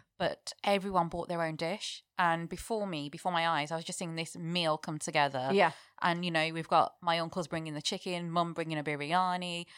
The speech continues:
Speaker 1: my gran bringing samosa, and together this feast just appeared. And that's where I just fell in love with food. And even as a kid, like, my favourite toys to play with were always a toy kitchen.
Speaker 2: Oh, really?
Speaker 1: Yeah,
Speaker 2: Yeah.
Speaker 1: honestly, like, I just,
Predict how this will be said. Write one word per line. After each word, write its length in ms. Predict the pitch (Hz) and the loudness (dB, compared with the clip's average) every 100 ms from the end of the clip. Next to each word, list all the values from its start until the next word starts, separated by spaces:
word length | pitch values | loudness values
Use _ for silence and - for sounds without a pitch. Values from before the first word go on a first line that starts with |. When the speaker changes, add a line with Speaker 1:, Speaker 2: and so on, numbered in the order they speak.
| - | -4
Speaker 1:
my 80 | 170 | 2
gran 300 | - 143 160 | 4 4 4
bringing 280 | 156 151 147 | -2 -4 -6
samosa, 680 | - 170 190 - 185 175 - | -6 -4 -4 -2 2 2 2
and 160 | 160 | -2
together 480 | - 175 165 208 196 | -4 -2 2 4 2
this 220 | 151 156 | -2 -6
feast 340 | - 185 190 - | -6 -6 -6 -6
just 160 | 160 | -8
appeared. 460 | - 185 165 143 143 - - - - | -6 -4 -2 -2 -2 -8 -20 -10 -4
And 200 | 170 185 | 0 4
that's 280 | 226 - | 4 2
where 200 | 214 180 | 0 2
I 100 | 170 | 2
just 240 | 170 - - _ _ | 2 -4 -10 _ _
fell 300 | - 202 170 | 0 2 2
in 160 | 170 | 2
love 160 | 170 - | 0 0
with 140 | 165 | -6
food. 420 | - 214 190 165 - - - - - | -4 -2 -2 -4 -10 -20 -20 -6 6
And 260 | 175 - | 6 6
even 260 | 226 247 269 | 4 2 4
as 100 | 247 | 2
a 60 | 233 | 2
kid, 160 | 226 | 2
like, 140 | 175 170 | 2 4
my 140 | 170 | 2
favourite 340 | - 208 196 - | 2 2 2 -2
toys 220 | 196 185 | -4 -4
to 40 | |
play 160 | - 185 | -2 -2
with 220 | 156 156 | -2 -4
were 140 | 160 | -2
always 260 | 165 160 156 - | 0 0 -2 -6
a 20 | |
toy 200 | - 139 | -6 -6
kitchen. 680 | - - - 240 214 208 208 | -4 -6 -4 -4 -2 2 6
Speaker 2:
Oh, 120 | 208 | 6
really? 340 | 233 220 175 - | 8 6 4 2
Speaker 1:
Yeah, 400 | 196 208 196 190 | 4 8 10 12
Speaker 2:
Yeah. 140 | 190 | 12
Speaker 1:
honestly, 460 | 214 226 - 190 170 | 10 6 0 2 6
like, 180 | 160 - | 6 4
I 140 | 185 | -2
just, 340 | 185 196 - | -2 -6 -8